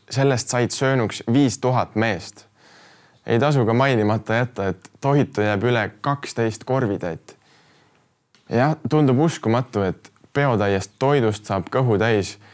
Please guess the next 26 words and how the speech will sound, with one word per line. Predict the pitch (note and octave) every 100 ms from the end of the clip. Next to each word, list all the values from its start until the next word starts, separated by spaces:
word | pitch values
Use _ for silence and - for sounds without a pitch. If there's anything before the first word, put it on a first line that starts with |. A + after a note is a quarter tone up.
| - _ _ _
põhimõtteliselt | C#3 B2 B2 B2 G2+ G2 F#2+ - - _ _ _ _
terve | B2+ A#2 A2
Rapla | B2 C3+ - G2+
linna | A2+ B2 G2
täis | F#2+ F#2+ G#2
inimesi. | A#2+ G2 F2 F#2 F2+ - - _ _ _ -
Aga | A2+ A2+
Jeesus | A#2+ C3 G#2 G2+
Kristus | A2+ B2+ - G2+ - - _ A#2+
ongi | C#3+ B2+ G2
kõikvõimas. | B2 A#2+ - A#2+ A#2 F2+ - - _ _ - - - - - - _ _ _ _ _ -
Kui | B2
võtta | C#3 E3+ C3
kokku | A#2+ D3 -
see, | A2+ C#3+ B2+ G2
kuidas | A2 G#2 G2+ - - - _ _ _ -
Jeesus | C#3 C3+ G2+ F#2
oma | A2 A2
jüngreid | C3 C3 G#2 G2+ A#2
teele | C#3 A#2 G2+
läkitas | G#2+ G#2 - F#2+ G#2+
ning | G2 F#2 E2 - - _ _ -
see | A2
lugu | B2 A#2+ G#2+
toidu | B2+ C3 A2 G2
paljundamisest, | A#2 B2+ A#2+ G2 F#2 F2+ F2+ - -